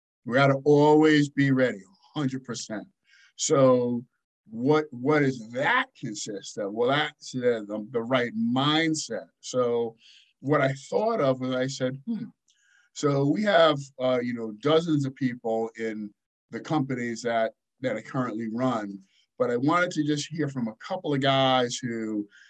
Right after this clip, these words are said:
you know, we got one guy that, you know, he's down at Bragg, and I can't say his command, of course, and all that stuff, but we had another guy who's Navy Intel, and, uh, just a number of different guys. We said, "You know what?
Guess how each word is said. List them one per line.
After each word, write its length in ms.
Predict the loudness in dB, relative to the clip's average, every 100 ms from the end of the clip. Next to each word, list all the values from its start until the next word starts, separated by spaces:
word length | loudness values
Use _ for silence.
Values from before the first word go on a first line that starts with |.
| _
you 80 | -6
know, 100 | -4
we 100 | 0
got 180 | 0 2
one 200 | 2 4
guy 460 | 4 2 0 0
that, 380 | -2 -4 -4 -6 _
you 140 | -6 -4
know, 440 | -4 -4 -4 -6 -6
he's 220 | -8 -6
down 260 | -4 -2 -2
at 200 | -4 -4
Bragg, 600 | -2 0 0 0 0 -4
and 160 | -10 -14 _ -16
I 40 |
can't 340 | -2 0 0 -2
say 220 | 0 0
his 140 | -2
command, 600 | -4 -4 -2 -2 -2 -4
of 120 | -6 -8
course, 400 | -4 -2 -2 -4
and 80 |
all 240 | -4 -2 0
that 220 | -2 -6
stuff, 360 | -6 -2 -2 -4
but 160 | -4 -4 -4 -20 -12
we 140 | 0 2
had 80 |
another 260 | 4 2 0
guy 400 | -2 0 0 0
who's 280 | -2 -4 -2
Navy 460 | -2 -2 -4 -6 -2
Intel, 760 | -2 0 0 0 0 0 -2 -6 -20 -20 _ -6
and, 640 | -4 -4 -4 -2 -2 -6 -6
uh, 240 | -2 -2
just 220 | -4 -2 2
a 40 |
number 340 | 4 6 4
of 60 | 2
different 280 | -2 -4 -4
guys. 280 | 0 0 -2
We 80 | -12
said, 200 | -12 -10
"You 100 | -6
know 100 | 0
what? 240 | 4 4